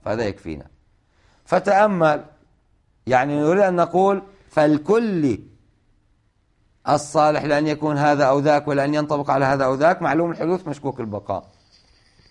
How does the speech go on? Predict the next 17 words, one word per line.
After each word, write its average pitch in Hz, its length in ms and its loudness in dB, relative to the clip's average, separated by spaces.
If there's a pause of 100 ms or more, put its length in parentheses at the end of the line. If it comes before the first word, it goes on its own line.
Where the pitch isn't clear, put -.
(400)
فتأمل، 175 560 0
تقول: 196 500 0 (760)
الكل 202 720 2
أيضا 180 440 2
لا 147 200 4
تحقق 143 540 -4
له 135 320 0
إلا 131 420 0 (500)
بتحقق 127 600 -4
الفرد، 117 360 -4
فهو 123 240 0
عبارة 139 400 2
عن 135 280 -2
تردد 131 680 -2
بين 135 260 0
كليين، 127 880 -4 (800)
أحدهما 127 1000 0